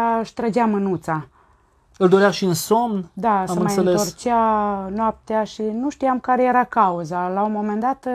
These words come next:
Speaker 1: am văzut că este umflată. Și atunci am decis să mergem cu el la Spitalul Județean aici la Deva și s-a efectuat un film.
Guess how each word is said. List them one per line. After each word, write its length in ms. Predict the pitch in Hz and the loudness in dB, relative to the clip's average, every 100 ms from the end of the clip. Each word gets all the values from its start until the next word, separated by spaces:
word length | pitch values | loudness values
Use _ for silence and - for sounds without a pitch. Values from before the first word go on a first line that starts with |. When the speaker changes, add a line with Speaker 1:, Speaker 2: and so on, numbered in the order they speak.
| 247 247 | -2 -2
Speaker 1:
am 60 | 240 | -2
văzut 200 | 226 240 | -4 -4
că 80 | |
este 220 | 226 214 214 | -4 -4 -4
umflată. 520 | 208 202 180 - 170 160 _ _ - - - - - - - - - _ | -4 -2 -2 -4 -10 -12 _ _ -20 -20 -20 -20 -20 -20 -20 -20 -20 _
Și 180 | - 247 | -12 -6
atunci 340 | 254 311 302 | 0 2 2
am 180 | 294 269 | 2 2
decis 320 | 262 254 262 | 0 0 -4
să 100 | - | -4
mergem 360 | 254 240 220 233 | -2 -2 -2 -2
cu 100 | 233 | 0
el 240 | 226 214 | 0 0
la 560 | 208 202 196 196 196 202 - _ _ | 0 -2 -2 -2 -4 -8 -12 _ _
Spitalul 460 | - 226 226 202 | -10 -6 -2 -2
Județean 440 | 185 165 185 202 190 | -4 -6 -6 -4 -2
aici 200 | 180 170 | -4 -4
la 220 | 165 170 | -6 -4
Deva 380 | 262 302 277 262 | -2 -2 -2 -6
și 180 | - 247 | -6 -8
s-a 240 | 247 240 233 | -6 -4 -4
efectuat 460 | 226 233 - 240 233 | -4 -8 -6 -6 -4
un 160 | 214 | -6
film. 480 | - 185 147 143 131 | -2 0 0 -4 -10